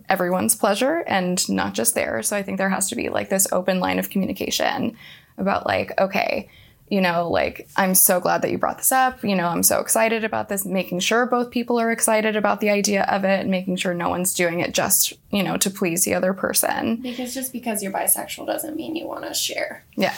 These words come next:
Speaker 1: exactly. Like, not every bisexual person wants to have a threesome, so making sure that they're actually really into it. And if it's a hell yes from both people, then awesome. So there's a couple different ways that I've been approached or, you know, found people to go on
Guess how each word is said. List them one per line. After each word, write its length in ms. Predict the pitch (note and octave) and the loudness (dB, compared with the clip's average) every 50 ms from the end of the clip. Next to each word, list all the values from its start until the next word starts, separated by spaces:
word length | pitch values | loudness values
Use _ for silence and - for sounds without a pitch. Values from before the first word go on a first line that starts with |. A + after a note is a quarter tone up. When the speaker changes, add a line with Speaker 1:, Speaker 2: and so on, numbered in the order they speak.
| - - - - | -8 -14 -8 -4
Speaker 1:
exactly. 560 | - G3+ F#3+ - - - - - C3+ G2 A2 | 0 2 2 2 2 0 -2 -2 0 0 0
Like, 200 | A2 - G3+ G3 | 2 2 2 2
not 240 | G#3 G3+ F#3+ F#3+ F#3 | 4 4 4 4 4
every 180 | G3 G3+ G#3 G#3+ | 4 2 2 2
bisexual 480 | A3 G#3 G#3 G3+ F#3 F#3+ - G3 F#3+ | 2 2 4 2 2 2 0 -2 0
person 260 | G3 F#3+ F#3+ - A3 G#3+ | 0 0 0 0 2 2
wants 220 | F#3+ F3+ F#3+ - | 2 2 2 2
to 60 | - | 2
have 100 | G#3+ G#3+ | 2 2
a 60 | B3 | 0
threesome, 440 | A#3+ - G#3 G#3 F3+ - - G#3 G3+ | 0 0 0 0 2 2 2 2 2
so 160 | G3+ - G3+ | 2 2 4
making 300 | G3+ G3 G3 F#3+ G3 G3 | 4 2 2 2 2 0
sure 220 | G3 G3 G3+ G3 G3 | 0 2 2 0 0
that 120 | G3+ F#3+ | 0 0
they're 160 | G3+ G#3 G#3 | 0 0 0
actually 300 | - G3+ G3 - - A#3 | 0 -2 -2 0 0 0
really 240 | A3+ A3+ A#3 A#3+ A#3+ | 2 2 2 0 0
into 220 | D4+ G4 - - - | 0 0 0 0 0
it. 220 | - - - - - | 0 0 -2 0 0
And 180 | G#3 G3 F#3+ | 2 2 2
if 140 | F#3 F#3+ F#3+ | 2 2 0
it's 180 | F#3+ F#3+ - - | 0 2 2 2
a 200 | F#3+ F3 E3+ - | 2 0 -2 -4
hell 240 | - - G#3 G3+ F#3 | -4 0 2 2 2
yes 240 | F#3 F#3 G3 G3 - | 2 2 2 2 2
from 160 | - C4+ C4 | 2 2 2
both 180 | B3 B3+ B3+ - | 2 0 0 0
people, 360 | A3 F3+ - F#3+ F#3 F#3+ G3 | -2 0 0 2 2 2 2
then 440 | G3+ G3 G3 G3 G3 G3 G3 - - _ - | 2 2 2 2 0 0 -4 -8 -8 _ -2
awesome. 520 | G3+ F#3 - - - - - - A3+ G#3 - - - - - - - - - | 0 0 2 0 0 0 0 -2 -4 -4 -6 -14 -18 -18 -18 -18 -10 -4 0
So 280 | - G#3 G3+ G3 F#3+ | 2 4 4 4 4
there's 240 | F#3+ F#3+ F#3+ F#3+ F#3+ | 4 2 2 2 0
a 80 | - - | 0 0
couple 200 | - A3+ A3+ A#3+ | 0 2 2 2
different 260 | G3 G#3+ G#3+ G#3+ F#3+ | 2 2 2 2 2
ways 300 | F#3 F3+ F3 F3 F3 E3+ | 4 4 2 2 2 2
that 100 | - F3+ | 2 2
I've 280 | - - F#3 F#3+ - - | 2 2 0 -2 -2 -2
been 200 | - F3+ F3 F3 | -2 0 0 0
approached 560 | - - F#3 - F#3+ F3+ F#3+ F#3+ G3 - - - | -2 -2 -2 0 0 0 0 -2 -2 -2 0 0
or, 380 | F#3+ F3+ - D3 C3+ - - _ _ - | 2 2 2 0 -2 -4 -8 _ _ -2
you 120 | G#3+ F#3+ | 0 0
know, 120 | F3+ B2 | 0 0
found 300 | - - - - F#3 G#3 | 0 0 0 0 0 -2
people 300 | - - F#3+ G3 G3 G3 | -2 -4 -2 0 0 2
to 120 | G3 - - | 2 0 0
go 460 | F#3 F3 F3 - F2 - - - - | 2 2 2 2 2 0 -2 -2 -2
on 440 | - - - E3+ - - - - - | 0 0 2 2 0 0 -2 -4 -6